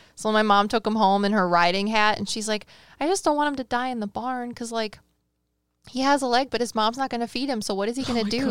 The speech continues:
Speaker 2: gosh.
Speaker 1: Someone's gonna kill him. He should at least have a warm place to die." And he would just
Speaker 2: And then he didn't.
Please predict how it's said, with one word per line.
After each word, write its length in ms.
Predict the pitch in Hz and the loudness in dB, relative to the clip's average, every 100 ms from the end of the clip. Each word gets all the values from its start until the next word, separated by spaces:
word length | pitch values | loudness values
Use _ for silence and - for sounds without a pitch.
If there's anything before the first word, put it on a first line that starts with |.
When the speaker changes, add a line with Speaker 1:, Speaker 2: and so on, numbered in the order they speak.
| 190 | 0
Speaker 2:
gosh. 20 | |
Speaker 1:
Someone's 380 | 226 220 254 254 | 0 0 -4 -4
gonna 180 | 254 | -6
kill 280 | 226 - 247 | -4 -2 0
him. 140 | 220 196 | 2 0
He 120 | 214 | -2
should 100 | 233 | -4
at 80 | 220 | -4
least 200 | 214 262 | -4 -2
have 140 | 247 | -2
a 100 | 196 | -2
warm 420 | 180 180 190 208 | -6 -2 0 0
place 320 | 208 214 208 - | -2 -4 -4 -4
to 140 | 180 | -6
die." 480 | 175 175 214 185 202 _ _ _ _ | -2 0 2 0 -4 _ _ _ _
And 100 | 202 | -2
he 100 | 220 | 0
would 160 | 208 202 _ | 0 -2 _
just 200 | - 202 | -6 -6
Speaker 2:
And 120 | 214 | -4
then 120 | 208 | -2
he 100 | 196 | -2
didn't. 400 | 160 165 170 185 | -2 -2 -2 -8